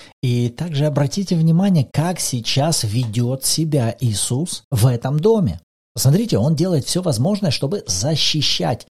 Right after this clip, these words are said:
и свою веру, и веру тех, кто вместе с Ним.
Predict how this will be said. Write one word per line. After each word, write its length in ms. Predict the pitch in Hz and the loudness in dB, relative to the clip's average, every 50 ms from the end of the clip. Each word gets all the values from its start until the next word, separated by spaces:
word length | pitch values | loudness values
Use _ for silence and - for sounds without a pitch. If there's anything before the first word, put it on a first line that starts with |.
| - - - _ _ - | -20 -20 -20 _ _ -4
и 140 | 156 202 214 | -2 -2 0
свою 520 | - - - 202 208 208 202 196 185 170 | -2 -2 0 0 2 2 2 2 2 2
веру, 420 | 160 147 180 190 185 190 208 208 | 2 2 2 2 2 2 0 -2
и 200 | - - 143 135 | -2 0 0 0
веру 480 | 131 107 95 101 127 135 135 123 117 107 | 0 0 0 0 0 0 0 0 -2 -4
тех, 340 | 107 - - 113 113 135 135 | -4 -4 -4 -4 -4 -4 -4
кто 240 | - - - 151 139 | -6 -6 -2 -2 -2
вместе 420 | 104 92 110 104 95 - - 151 | -2 -2 -4 -4 -4 -4 -6 -6
с 100 | - - | -4 -2
Ним. 280 | 220 226 220 151 82 82 | 0 0 0 0 -2 -4